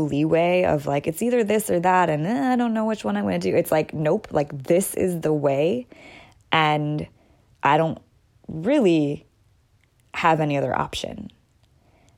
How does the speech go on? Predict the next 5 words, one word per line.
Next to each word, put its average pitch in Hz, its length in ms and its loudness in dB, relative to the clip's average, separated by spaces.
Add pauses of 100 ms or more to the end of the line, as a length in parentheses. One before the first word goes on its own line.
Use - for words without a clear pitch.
(260)
And 156 540 0 (560)
that 170 340 0
can 208 220 -2
be 262 160 -4
really 151 720 -2